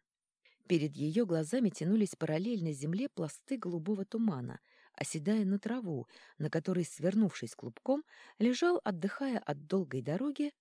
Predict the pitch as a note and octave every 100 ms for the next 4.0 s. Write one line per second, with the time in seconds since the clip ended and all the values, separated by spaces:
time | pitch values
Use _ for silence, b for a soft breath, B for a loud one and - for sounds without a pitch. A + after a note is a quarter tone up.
0 | - F#3+ D3 C#3 C3 E3 F3 E3+ C#3+ -
1 | - - _ _ _ _ _ b b -
2 | C#3+ C3+ E3 D#3+ D#3 D3 D#3 D3 F#3 D3
3 | C#3 - D#3 E3 C3 - D#3 C#4+ G3 A#2+